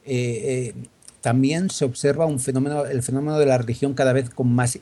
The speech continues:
intensidad. Ah, y con respecto al, al, al planteamiento de Pape de que,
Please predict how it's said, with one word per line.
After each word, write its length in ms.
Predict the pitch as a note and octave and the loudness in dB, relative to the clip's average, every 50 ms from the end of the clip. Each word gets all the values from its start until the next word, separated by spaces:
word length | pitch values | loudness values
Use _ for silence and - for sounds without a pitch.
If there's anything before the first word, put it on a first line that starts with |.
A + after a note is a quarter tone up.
| _ | _
intensidad. 880 | - C3 B2 G#2 - A2+ A2+ G2+ - - A2+ G#2+ A#2 C3 C3 B2+ A#2+ B2 - - - - - - _ _ | 0 0 0 2 2 0 -2 -2 -4 -6 -4 0 2 4 4 4 2 0 -6 -16 -20 -20 -20 -20 _ _
Ah, 280 | - A#2 A2 G#2+ G#2 - - | -10 -8 -6 -6 -8 -6 -4
y 180 | F3 C3 C3 | -2 0 0
con 260 | B2+ - - C3+ C3+ B2+ | -2 2 2 2 4 4
respecto 560 | B2 B2+ - - E3+ E3 C#3 - F3+ D3+ - | 4 2 2 2 0 -2 0 2 2 2 2
al, 340 | C#3 C#3+ C3+ C3 B2+ B2 A#2+ | 4 4 6 6 6 4 2
al, 300 | A#2+ B2 A#2+ A#2+ A#2 A#2 | 0 0 2 2 2 2
al 300 | A2+ A2+ B2+ B2+ B2 A#2+ | 0 -2 0 0 0 0
planteamiento 760 | - A#2+ A#2 A#2 - A#2+ A#2 B2+ C3+ C#3 C#3 B2+ - C#3+ C3+ | 2 2 2 2 2 2 4 4 4 2 2 2 2 2 4
de 140 | B2+ C3 B2+ | 6 4 4
Pape 460 | C3 - C3+ C3+ C3+ C3 C3+ B2 B2 | 4 4 4 4 4 2 2 2 2
de 140 | B2 B2 A#2+ | 0 -2 -2
que, 260 | - B2+ B2 A#2+ | -2 -6 -6 -6